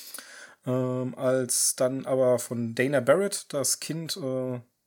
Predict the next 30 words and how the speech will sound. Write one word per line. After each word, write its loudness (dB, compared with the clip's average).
irgendwann -6
mal, -2
ich -8
glaub, -12
der -8
Kinderwagen 2
auf -6
die -6
Straße 0
rollt 2
und 0
dann 2
plötzlich -4
stehen -2
bleibt, 4
ähm, -6
spricht -8
sie -4
wieder 0
mit -6
den -2
Geisterjägern 0
und, -8
äh, -6
möchte -6
wissen, -4
was -4
genau -4
passiert -8
ist. -8